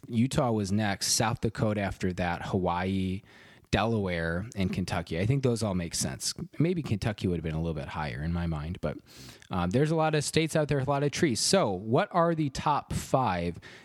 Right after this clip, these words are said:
The honorable mention goes to Washington State. That's at number six. And so, again, if you really want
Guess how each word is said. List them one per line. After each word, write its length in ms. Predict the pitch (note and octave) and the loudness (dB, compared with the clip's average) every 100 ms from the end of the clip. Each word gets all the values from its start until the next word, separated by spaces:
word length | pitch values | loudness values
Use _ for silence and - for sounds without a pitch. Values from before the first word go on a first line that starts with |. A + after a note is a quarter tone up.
| - | -2
The 120 | A2+ | 0
honorable 460 | B2 D#3 E3+ D3 B2+ | 4 4 4 2 0
mention 680 | A#2 C3 - A2 F#2 G2+ B2+ | 0 -2 -2 0 -2 -4 -2
goes 280 | G2+ G#2 - | -2 0 -2
to 140 | A2 | -2
Washington 760 | F#2+ G2 B2 C3 - A#2+ G#2+ F#2+ | 0 2 2 2 -2 -2 -4 -2
State. 500 | - - G2 G#2 - | -2 0 0 0 -2
That's 200 | G#2+ - | -2 -2
at 100 | - | 0
number 280 | G#2 F#2 D2 | 0 0 0
six. 680 | - - C#3 - - - - - - - _ - - - - - | 0 2 0 -2 -2 -2 -4 -10 -20 -20 _ -14 -12 -14 -10 -2
And 260 | G#2 G#2 | 0 2
so, 160 | - C3 | 2 2
again, 220 | A#2+ A#2+ | 2 0
if 160 | A#2 - | 0 2
you 100 | C3 | 4
really 240 | D#3 D#3 | 4 4
want 300 | C#3 C#3+ C#3+ | 2 0 -2